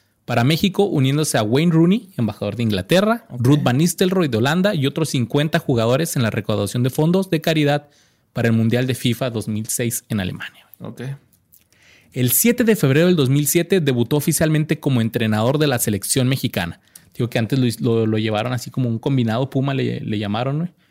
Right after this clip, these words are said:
Speaker 2: Ok.
Speaker 1: Pero ahora sí fue oficialmente, donde no le fue muy bien.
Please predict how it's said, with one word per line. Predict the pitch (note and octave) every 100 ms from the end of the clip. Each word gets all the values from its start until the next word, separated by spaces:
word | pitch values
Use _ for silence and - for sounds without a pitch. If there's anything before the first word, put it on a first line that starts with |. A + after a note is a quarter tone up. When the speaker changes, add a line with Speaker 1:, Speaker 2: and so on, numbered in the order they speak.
| _
Speaker 2:
Ok. | - A#2 B2 D3 -
Speaker 1:
Pero | A#2 A2
ahora | A#2+
sí | - B2
fue | C3+
oficialmente, | B2 B2+ B2+ B2+ D#3+ F3+ G#3 G#3+ _ _ - _ -
donde | - F3 F#3+ G#3 -
no | D3+ A2+
le | A#2
fue | -
muy | A2+ A2
bien. | G#2+ -